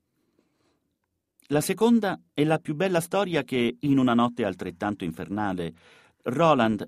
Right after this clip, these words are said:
ancora un ragazzo lui stesso, raccontò ad un bambino per tranquillizzarlo,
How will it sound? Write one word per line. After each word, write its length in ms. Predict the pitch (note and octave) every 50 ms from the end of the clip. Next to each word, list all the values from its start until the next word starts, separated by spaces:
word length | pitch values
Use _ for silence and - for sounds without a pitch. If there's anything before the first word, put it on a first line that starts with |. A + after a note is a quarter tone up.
| - _ _
ancora 440 | - B2 A#2+ - D3+ D3 C#3 C3 B2
un 100 | A#2 A2+
ragazzo 460 | A2+ A2 G#2 A2+ A2+ A#2 - G#2+ G2
lui 120 | F#2 F#2
stesso, 560 | F2+ - - A#2 G#2 F#2+ - - - F2+ D#2+ - - _ _ _ _
raccontò 480 | - - B2+ C3 - E3 E3 D#3+ F#3 F#3+
ad 100 | G3 F3
un 140 | F#3 F3+ E3+
bambino 480 | D3+ D#3 D3+ D3+ C#3+ F3 F#3+ F3+ D#3+
per 180 | C#3 C#3+ C#3 C3
tranquillizzarlo, 1040 | - - D3 E3 D#3 - D#3 D3 D3 D3+ - - A2 G2 F#2+ E2+ F#2 F2 F2 F#2